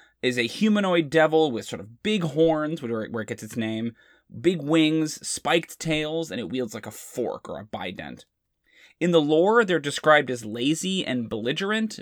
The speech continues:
but then they also are described as following their orders to the letter,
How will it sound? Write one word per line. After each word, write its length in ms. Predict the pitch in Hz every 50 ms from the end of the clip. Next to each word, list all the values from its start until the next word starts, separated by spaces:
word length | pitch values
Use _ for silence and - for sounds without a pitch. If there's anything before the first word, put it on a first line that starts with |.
| - _
but 100 | - 131
then 100 | 143 139
they 120 | 143 139 120
also 360 | 107 143 160 - - 170 151
are 60 | 147
described 420 | 139 139 - - 147 143 143 131
as 140 | 120 117 -
following 520 | - - - 120 123 131 127 123 123 120 120
their 200 | 117 110 - - -
orders 420 | 113 123 127 127 131 127 123 -
to 140 | - - 120
the 120 | 107 107
letter, 440 | 98 82 90 120 151 190 220 240 233